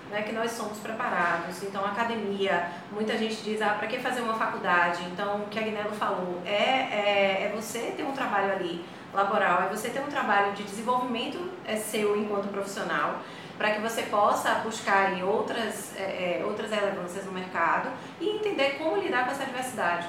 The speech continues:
né? E tentar cada vez mais se qualificar, tentar buscar a experiência do profissional que tá do lado, tentar buscar a experiência do professor, né, que tá ali na universidade, né? Para além, é, de qualquer situação, ele depois vai ser o colega de mercado,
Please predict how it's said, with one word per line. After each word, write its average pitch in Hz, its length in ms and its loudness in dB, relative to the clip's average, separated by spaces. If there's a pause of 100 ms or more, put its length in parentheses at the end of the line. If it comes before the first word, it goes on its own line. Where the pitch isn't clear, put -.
(100)
né? 208 200 -2
E 214 60 -4
tentar 214 460 4
cada 247 120 0
vez 262 240 0
mais 180 240 -2
se - 80 -6
qualificar, 196 840 2 (200)
tentar 240 220 -2
buscar 190 760 6
a 202 140 4
experiência 208 960 0
do 269 180 -4
profissional 202 640 0
que 190 80 -4
tá 190 120 -2
do 190 180 -2
lado, 180 420 4 (240)
tentar 226 220 0
buscar 233 240 -2
a - 20 0
experiência 214 480 -4
do 214 60 -8
professor, 226 640 -2
né, 202 200 0
que 196 60 -8
tá 190 120 -2
ali 196 200 -2
na 202 80 -4
universidade, 196 720 0
né? 196 360 2
Para 202 180 0
além, 202 420 0 (320)
é, 196 160 4
de 202 80 -2
qualquer 214 280 0
situação, 226 460 0
ele 214 200 2
depois 214 220 0
vai 220 120 -2
ser 226 160 0
o 262 40 2
colega 247 300 0
de 214 80 -4
mercado, 202 640 2